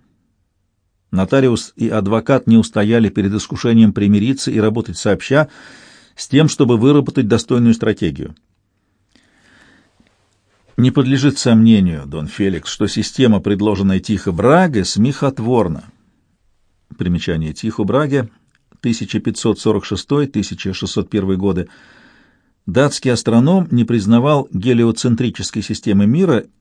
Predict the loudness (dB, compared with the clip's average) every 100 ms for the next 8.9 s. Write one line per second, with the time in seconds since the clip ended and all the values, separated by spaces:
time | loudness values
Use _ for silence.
0 | _ -4 -2 0 0 2 0 0 -2 -2
1 | 0 0 0 -2 -2 -2 -2 -4 -4 -2
2 | 0 0 0 0 2 2 0 0 0 -2
3 | -4 -4 -8 -2 0 2 0 -4 -8 -2
4 | 2 2 0 0 2 2 2 0 -2 -8
5 | _ _ -12 -8 0 2 2 -2 0 -2
6 | -2 -8 -16 -20 _ _ _ _ _ _
7 | -10 0 2 2 2 -4 -2 -2 -2 -6
8 | -6 -4 -6 -6 -2 0 0 0